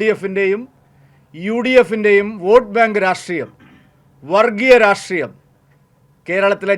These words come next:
ജനങ്ങൾ തള്ളിക്കളഞ്ഞിരിക്കുന്നു എന്നുള്ളതാണ് ഈ തെരഞ്ഞെടുപ്പ് ഫലം സൂചിപ്പിക്കാൻ പോകുന്നത്. ബി ജെ പിക്ക് വിജയപ്രതീക്ഷയുണ്ടായിരുന്ന മണ്ഡലങ്ങളിലെല്ലാം ഇത്തവണ ഭാരതീയ ജനതാ പാർട്ടി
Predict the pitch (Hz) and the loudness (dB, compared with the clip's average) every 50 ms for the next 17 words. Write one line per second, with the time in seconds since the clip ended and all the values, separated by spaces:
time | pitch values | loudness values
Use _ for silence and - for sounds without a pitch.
0 | 165 175 170 180 175 180 185 190 - - 185 185 196 226 240 233 214 202 185 175 | 0 -4 -4 -4 -4 -6 -6 -6 -4 -2 -2 0 2 0 0 0 -2 -4 -4 -4
1 | 170 170 160 156 127 147 135 120 101 92 _ _ _ _ 143 143 156 160 151 151 | -4 -6 -10 -10 -10 -10 -12 -12 -14 -18 _ _ _ _ -18 -14 -14 -10 -10 -8
2 | 139 139 135 131 139 170 214 _ _ _ _ _ _ _ _ _ _ 156 165 160 | -8 -6 -8 -8 -8 -12 -16 _ _ _ _ _ _ _ _ _ _ -14 -14 -12
3 | 160 156 151 151 151 160 151 151 - 135 151 156 160 147 - - - 143 147 156 | -10 -10 -10 -8 -8 -10 -10 -12 -12 -12 -10 -10 -10 -10 -12 -14 -10 -8 -6 -6
4 | 175 185 170 - 156 156 156 165 - 160 160 131 147 139 131 113 120 123 113 110 | -6 -8 -10 -14 -16 -12 -12 -12 -12 -12 -10 -10 -10 -10 -10 -12 -14 -14 -12 -12
5 | 110 104 95 92 _ _ _ _ _ _ _ _ _ _ _ _ _ _ _ _ | -14 -16 -16 -20 _ _ _ _ _ _ _ _ _ _ _ _ _ _ _ _
6 | _ _ 143 190 214 214 233 233 - 220 220 190 220 208 185 185 180 214 220 214 | _ _ -10 -8 -2 2 2 2 2 0 -6 -4 -4 -4 -4 -2 -2 -2 -2 -2
7 | 214 202 196 190 202 196 - 208 202 185 180 170 180 175 175 170 165 139 156 151 | -4 -8 -4 -4 -4 -4 -4 -8 -8 -8 -4 -4 -4 -4 -4 -6 -8 -8 -8 -8
8 | 151 160 160 165 160 160 160 156 151 147 143 147 156 147 127 - _ _ _ _ | -8 -6 -8 -8 -6 -8 -10 -8 -8 -8 -6 -4 -4 -4 -4 -6 _ _ _ _
9 | _ _ _ _ _ _ _ _ _ _ _ _ _ _ _ _ _ - - - | _ _ _ _ _ _ _ _ _ _ _ _ _ _ _ _ _ -20 -20 -20
10 | _ - 135 127 156 156 165 160 160 156 127 135 147 156 160 156 170 170 143 151 | _ -20 -14 -8 -6 -6 -4 -4 -6 -6 -4 -4 -4 -4 -4 -6 -8 -8 -8 -10
11 | 143 147 147 135 - 117 139 139 135 135 127 123 170 190 | -10 -6 -6 -6 -6 -6 -6 -8 -8 -8 -10 -12 -16 -16